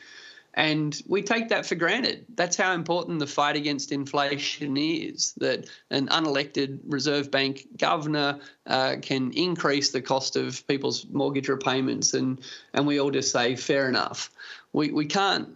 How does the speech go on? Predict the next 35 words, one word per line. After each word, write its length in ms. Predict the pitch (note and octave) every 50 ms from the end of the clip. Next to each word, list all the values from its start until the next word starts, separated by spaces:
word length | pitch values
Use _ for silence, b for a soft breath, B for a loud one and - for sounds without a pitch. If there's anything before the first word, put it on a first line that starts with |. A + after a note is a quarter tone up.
| - -
we 140 | - F3 D3+
couldn't 300 | - A3 F#3+ E3+ B2+ A#2+
possibly 500 | - E3 F3 E3 - F3+ - C#3+ C#3 C3+
spend 400 | - - - C3+ C3+ C3+ C3 C3
money 280 | C3+ C3 C3+ C#3 C3+ C3
to 80 | C3
tackle 360 | B2 - C#3+ B2 B2 - A#2+ A#2+
climate 380 | - C#3+ C3+ C#3+ C#3+ C#3 -
change. 480 | - - C3+ A2+ A2+ B2+ D#3 F3 E3 -
We 60 | C#3+
couldn't 300 | - F3 D3 - - -
possibly 580 | - D3+ D#3+ - - D#3 D3 C#3 C#3 C#3 C#3 _ _ -
inconvenience 800 | - C3+ C3+ C#3+ C3 C#3 B2+ B2+ B2+ C3 C3+ C3+ C3+ B2 - - -
people 300 | - C3+ C3 C3 - -
to 60 | B2+
fight 360 | - - C3 A#2 A2 - -
covid, 500 | - D3 C#3 D3+ C#3+ - - - D3+ D3+ B B B B B
but 300 | - C#3 C#3 B2+ B2 A#2
we 140 | D3+ D#3 D#3+
can, 300 | D#3 D#3+ C#3+ C#3 C3+ A#2 -
we 140 | D#3 E3 E3
can 180 | D#3+ C#3 C#3
lift 240 | C3+ C#3+ C#3 - -
mortgage 420 | C#3+ C3 C3 C#3 C#3+ C#3+ C#3 C3+ C#3
repayments 540 | C3 A#2+ - - D#3 C3 B2+ B2 A2+ A2+
by 160 | - - C#3 C3
ten 280 | B2+ - C#3+ C#3+ C#3
thousand 440 | C3+ C#3 B2+ B2+ B2 A#2+ - C3+ B2
dollars 360 | B2+ C3 B2+ C3+ C3 B2+ C3
a 40 | D#3+
year 380 | F3 G3+ G#3 G3 F3+ E3 D3+ C#3
on 320 | C3+ C#3 C#3 C#3 - -
young 240 | - C3 C3+ C3+ C3+
families, 580 | - D3 C#3+ C#3+ C#3+ C#3+ C#3 C3 C#3+ C3+ C3+
and, 240 | C#3+ B2+ C3 C3 C3